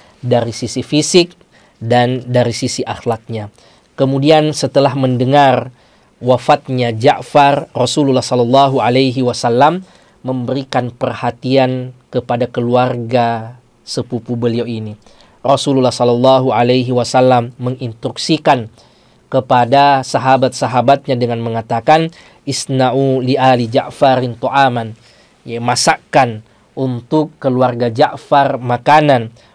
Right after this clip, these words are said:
"Faqad atahum ma yushgiluhum au amrun yashgaluhum." Mereka lagi sibuk, ya. Karena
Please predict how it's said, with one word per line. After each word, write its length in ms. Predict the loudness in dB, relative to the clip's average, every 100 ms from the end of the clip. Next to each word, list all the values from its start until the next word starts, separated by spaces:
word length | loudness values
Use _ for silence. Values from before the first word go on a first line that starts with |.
| -6
"Faqad 320 | -2 0 0
atahum 800 | 0 0 4 4 4 0 -2 -6 -14
ma 240 | -6 0 0
yushgiluhum 800 | 0 -6 -4 0 0 0 -2 -6 -12 _ _
au 120 | -2
amrun 760 | 2 2 2 -2 -2 -2 -6 -14 -6
yashgaluhum." 840 | -2 -2 0 2 2 0 -4 -10 -8
Mereka 400 | -4 -2 0 0
lagi 480 | 0 0 -2 -4 -6 _ _ _ _
sibuk, 480 | -8 -2 0 0 -2 _ -16
ya. 320 | -14 -14 -18 _ _
Karena 640 | -4 -4 0 2 2 0